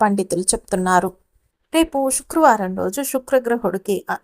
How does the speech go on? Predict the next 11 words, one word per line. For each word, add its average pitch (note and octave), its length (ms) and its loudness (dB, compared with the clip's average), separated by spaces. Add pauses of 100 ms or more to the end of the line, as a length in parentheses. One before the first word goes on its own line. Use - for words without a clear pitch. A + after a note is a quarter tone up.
రోజు G#3 240 -2
కూడా - 420 0
కాబట్టి A#3+ 600 -2
మీరు B3+ 340 0
ఈ A3+ 80 -2
విధంగా G#3 400 0 (160)
చేస్తే F3+ 360 -2 (140)
చాలండి, F#3 500 -2
మీకు G#3 340 -4
అద్భుతాలే G3+ 600 -4
జరుగుతాయి F3+ 640 -2